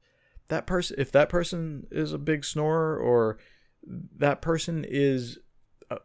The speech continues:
moves around or they like a lot of light or they get up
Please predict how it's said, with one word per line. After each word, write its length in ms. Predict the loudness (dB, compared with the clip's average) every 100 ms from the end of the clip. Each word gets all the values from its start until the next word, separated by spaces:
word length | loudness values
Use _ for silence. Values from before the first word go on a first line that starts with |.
| -6
moves 380 | 2 4 4 2
around 540 | 2 4 2 0 2
or 200 | 2 2
they 400 | 0 -2 -2 -6 -16 -20 _ _ -6
like 200 | -4 -2
a 60 |
lot 220 | 0 2 2
of 100 | 2
light 280 | 4 4
or 100 | 2
they 120 | -2 -2
get 200 | 0 4
up 300 | 2 0